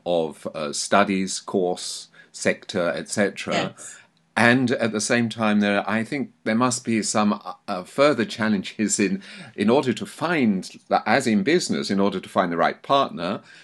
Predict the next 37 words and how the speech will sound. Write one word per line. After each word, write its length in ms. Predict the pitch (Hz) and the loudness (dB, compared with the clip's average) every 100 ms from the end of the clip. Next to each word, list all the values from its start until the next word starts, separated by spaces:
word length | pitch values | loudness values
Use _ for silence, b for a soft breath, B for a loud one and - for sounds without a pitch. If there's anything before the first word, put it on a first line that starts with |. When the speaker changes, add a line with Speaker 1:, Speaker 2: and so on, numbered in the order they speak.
| b | b
Speaker 2:
Mm. 140 | 262 | 4
Speaker 1:
in 100 | 226 | 4
order 640 | 120 131 117 107 95 87 - | 4 4 4 2 2 0 -4
to 120 | - | -12
find 240 | - 104 92 | -6 -4 0
the 60 | |
right 200 | 82 85 - | 0 0 -2
agent, 520 | 117 127 120 101 - | -2 -2 -2 -6 -4
you, 340 | 104 98 80 - - - 107 | -2 -2 -4 -10 -20 -14 -4
there 140 | 110 | -2
are 40 | |
s-, 160 | 117 - 73 104 | -2 -4 -10 -8
cross-cultural 720 | - 143 - - - - 127 | -4 -4 -4 -4 -4 -4 -4
challenges 540 | 113 117 113 107 107 98 | -4 -2 2 2 0 0
involved 520 | 104 98 107 92 80 | -2 2 2 2 -2
there, 140 | 76 73 | -6 -4
don't 240 | 82 78 | -4 -6
you 80 | 82 | -8
think? 260 | - 76 87 | -6 -6 -4
There 100 | 90 101 | -2 0
must 240 | 101 - | -2 -4
be, 120 | 101 | -2
Speaker 2:
Yes. 360 | 95 92 - - | 0 0 -4 -6
Speaker 1:
that 100 | 107 | -2
you 100 | 87 | 0
have 220 | 117 - | 0 -2
to 280 | - 104 95 - B B B B | 0 0 0 -2 B B B B
understand 1000 | 117 107 104 - 127 120 117 107 92 85 - | 4 6 4 2 0 2 4 2 2 -2 -6
how 180 | 98 87 | -4 -2
the 160 | 82 80 | -2 -4
Chinese, 760 | - 92 90 85 82 78 - 64 | -4 -6 -4 -4 -4 -4 -6 -6
uh, 100 | 78 | -4
ways 500 | 78 92 95 92 - | 0 2 2 0 -4
of 100 | 76 | 0
doing 320 | 110 120 101 | 6 6 6
things, 480 | - 85 71 73 - | 0 -4 -4 -8 -6
uh, 300 | 73 64 60 | -4 -4 -6